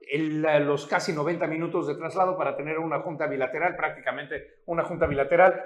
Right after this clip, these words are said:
encerrados en la bese, donde nadie se podía mover a ningún lado, y sentar la agenda. Trudeau, Justin Trudeau, en medio de un gran problema con, social interno que tiene que ver con las etnias de Canadá, los indígenas de, de Canadá,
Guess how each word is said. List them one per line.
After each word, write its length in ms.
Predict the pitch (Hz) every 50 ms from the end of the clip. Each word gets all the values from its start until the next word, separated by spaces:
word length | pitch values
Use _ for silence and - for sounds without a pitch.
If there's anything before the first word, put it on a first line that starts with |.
| - -
encerrados 560 | 160 165 151 - 180 175 196 196 202 196 -
en 100 | 185 165
la 80 | 156 160
bese, 260 | 196 208 208 202 180
donde 220 | 160 165 147 156
nadie 220 | 147 147 202 196 180
se 100 | - 170
podía 300 | 131 147 160 170 165 165
mover 320 | 165 151 156 160 160 156 - - - _ _ _ -
a 80 | 156
ningún 380 | 147 151 151 151 156 180 180 170
lado, 480 | 175 190 202 226 233 - - - - -
y 320 | 170 175 202 214 202 -
sentar 380 | - - 156 135 127 165 160 151
la 120 | 151 143
agenda. 420 | 120 - 156 135 127 120 123 120 -
Trudeau, 580 | - 180 202 202 254 262 - - - - - - - _ -
Justin 300 | - 190 196 196 - 190
Trudeau, 300 | 143 175 185 185 202 208
en 160 | 202 196 190 196
medio 340 | 208 214 214 208 208 208
de 80 | 202 196
un 100 | 202 202
gran 240 | 196 196 202 202 202
problema 800 | 196 175 175 170 185 202 202 208 202 196 185 196 - - - - _ _ _ _ _ _
con, 480 | - - 196 196 202 202 196 208 -
social 580 | - - - 170 160 - 220 202 208 202 196 190
interno 460 | 185 170 170 - 202 202 196 196 180
que 80 | 160 165
tiene 240 | - 196 190 190 160
que 80 | 180
ver 380 | 175 185 196 202 196 - - - - - -
con 180 | - 180 175
las 240 | 170 156 - - -
etnias 500 | 214 214 202 208 208 196 185 180 156 147
de 120 | 156 139
Canadá, 560 | - - 143 147 156 165 160 165 185 190 202 196
los 320 | 180 165 160 160 - -
indígenas 720 | 147 147 156 151 196 214 - - 208 190 175 165 160 139
de, 80 | 143 139
de 220 | - 160 147 139
Canadá, 520 | - 151 147 156 156 160 175 185 196 190